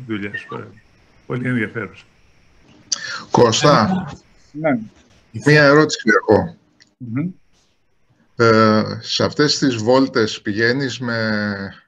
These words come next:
Speaker 2: μηχανή, με αυτοκίνητο, με, ή με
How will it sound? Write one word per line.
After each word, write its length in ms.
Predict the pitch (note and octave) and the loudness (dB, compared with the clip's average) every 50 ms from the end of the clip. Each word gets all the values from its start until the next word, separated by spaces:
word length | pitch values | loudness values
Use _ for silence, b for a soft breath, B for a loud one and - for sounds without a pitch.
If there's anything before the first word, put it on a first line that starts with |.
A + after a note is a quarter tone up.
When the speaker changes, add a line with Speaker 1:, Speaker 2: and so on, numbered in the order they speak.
| _ _ | _ _
Speaker 2:
μηχανή, 500 | - G#2+ G#2 - G2 F#2+ G2+ G#2+ A#2 B2 | -10 -8 -6 -6 -6 -4 -4 -4 -4 -4
με 260 | A#2+ A#2+ A#2 A2+ A2 - | -4 -6 -6 -6 -6 -8
αυτοκίνητο, 800 | G2 G#2 - A2 G2 - - A2+ A#2 A#2+ A#2+ A2+ A2 B2+ A#2+ A2 | -10 -12 -10 -10 -10 -8 -6 -6 -6 -6 -6 -6 -4 -4 -4 -4
με, 580 | A2 G#2+ G#2 G#2 G#2 G#2 G2+ G2 G2 G#2 G#2+ - _ _ _ _ _ _ _ _ _ _ _ _ _ | -4 -4 -4 -4 -4 -4 -6 -8 -10 -12 -14 -18 _ _ _ _ _ _ _ _ _ _ _ _ _
ή 120 | - B2+ | -8 -6
με 120 | C#3 C3+ | -4 -2